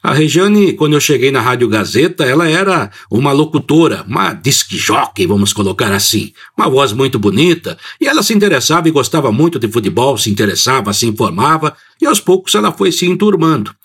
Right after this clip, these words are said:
E realmente se transformou numa profissional do futebol maravilhosa. Ela conhecia mais do que muito, muitos homens, inclusive eu,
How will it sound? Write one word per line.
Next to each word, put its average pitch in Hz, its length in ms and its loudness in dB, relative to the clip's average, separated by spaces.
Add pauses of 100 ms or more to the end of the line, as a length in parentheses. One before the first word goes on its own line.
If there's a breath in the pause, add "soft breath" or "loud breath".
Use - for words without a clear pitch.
(280 loud breath)
E 180 140 2
realmente 190 460 0
se 196 60 0
transformou 165 640 0
numa 151 200 0
profissional 135 560 0
do 123 100 -2
futebol 107 480 0
maravilhosa. 123 1080 0 (340 loud breath)
Ela 147 240 0
conhecia 190 480 0
mais 139 240 0
do 214 100 -6
que 226 140 0
muito, 175 840 0
muitos 156 380 0
homens, 123 420 2
inclusive 160 500 0
eu, 135 240 0